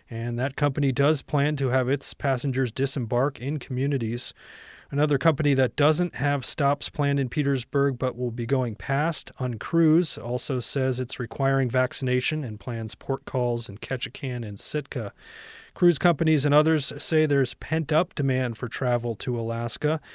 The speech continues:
Dave Berg is co-owner of Viking Travel in Petersburg and works with cruise companies calling here. He's optimistic there will be a two thousand twenty-one season and thinks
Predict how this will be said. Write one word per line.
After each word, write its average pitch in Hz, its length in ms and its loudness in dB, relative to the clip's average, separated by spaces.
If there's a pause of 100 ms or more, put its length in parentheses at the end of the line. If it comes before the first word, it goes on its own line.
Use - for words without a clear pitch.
(400)
Dave 123 280 2
Berg 139 300 6
is 120 140 -2
co-owner 143 540 2
of 117 60 -2
Viking 123 340 -2
Travel 127 440 0
in 120 120 -2
Petersburg 139 680 2
and 117 140 -4
works - 420 -4
with 120 220 -8
cruise 131 240 0
companies 120 480 -2
calling 139 400 0
here. 123 380 2 (440)
He's 139 200 0
optimistic 151 640 2
there 139 160 4
will 151 240 6
be 170 160 4
a 151 80 4
two 151 180 0
thousand 135 440 2
twenty-one 135 440 0
season 143 520 0
and 120 220 -8
thinks - 480 -6